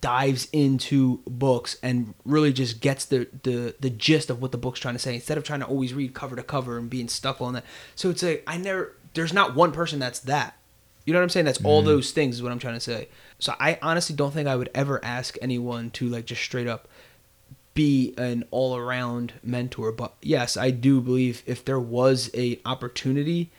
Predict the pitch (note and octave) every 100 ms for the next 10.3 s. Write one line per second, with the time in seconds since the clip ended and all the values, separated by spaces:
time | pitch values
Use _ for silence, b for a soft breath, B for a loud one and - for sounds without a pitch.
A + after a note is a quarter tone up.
0 | b A#2+ A2+ C3 B2 A#2 - B2+ C#3+ -
1 | - E3+ F3 - b b b D3 C3+ -
2 | C3 A#2 B2+ A#2+ A2+ - A#2 B2 - A#2+
3 | - A#2+ - - _ C3 B2+ F#2+ D#2+ A2+
4 | C3 B2+ B2+ B2 B2 - - C3+ C3+ B2
5 | B2 A#2+ A#2+ A#2 A2+ A#2+ B2 A#2+ A#2+ A#2
6 | - B2+ A#2 A#2 A2 A#2 A2+ A#2 _ _
7 | _ - C3 A#2 A#2+ A#2+ - A#2 A2+ A2+
8 | A2+ A2+ B2+ _ _ A#2 A#2 B2 A2+ -
9 | - - b b A#2 A#2+ A#2 _ - -
10 | B2 A#2